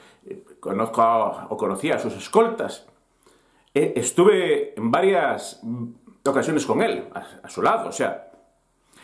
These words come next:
y había oído las críticas que a Zapatero le habían hecho en León, pero dije, "Bueno, yo no soy de, eh, críticas, sino me gusta conocer a la gente, porque de críticas se han hecho de mí, y no te puedes creer todo lo que dicen de una persona. Entonces me gusta conocer a la gente y tratar con ella".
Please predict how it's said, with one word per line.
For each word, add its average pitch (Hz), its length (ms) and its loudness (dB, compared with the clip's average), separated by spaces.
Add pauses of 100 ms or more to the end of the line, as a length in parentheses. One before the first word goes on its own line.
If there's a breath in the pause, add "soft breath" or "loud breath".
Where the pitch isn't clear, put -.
y 135 100 2
había 131 220 2
oído 123 180 4
las 123 140 2
críticas 123 320 0
que 117 240 0
a 101 80 0
Zapatero 98 340 -6
le 101 80 0
habían 107 160 -2
hecho 113 160 -2
en 143 60 4
León, 185 240 2
pero 180 160 0
dije, 127 240 0
"Bueno, 113 480 0 (280 loud breath)
yo 131 220 2
no 156 140 2
soy 151 160 0
de, 143 420 2
eh, - 320 -10
críticas, 160 720 0
sino 117 420 -2
me 120 120 0
gusta 123 260 0
conocer 139 260 2
a 151 40 2
la 143 80 0
gente, 147 380 -2 (340 loud breath)
porque 104 280 -2
de 101 140 -2
críticas 120 320 -2
se 117 80 -4
han 110 80 -2
hecho 107 180 0
de 101 80 2
mí, 156 380 2
y - 920 -10
no 147 80 4
te 151 80 2
puedes 135 200 2
creer 127 180 0
todo 143 120 4
lo 127 80 2
que 135 80 0
dicen 131 180 0
de 123 60 0
una 113 80 0
persona. 185 580 -2 (120)
Entonces 180 320 2
me 165 80 0
gusta 175 220 2
conocer 139 260 2
a 147 40 0
la 147 60 0
gente 170 200 -6
y - 20 -2
tratar 113 300 -4
con 131 120 -2
ella". 156 220 -2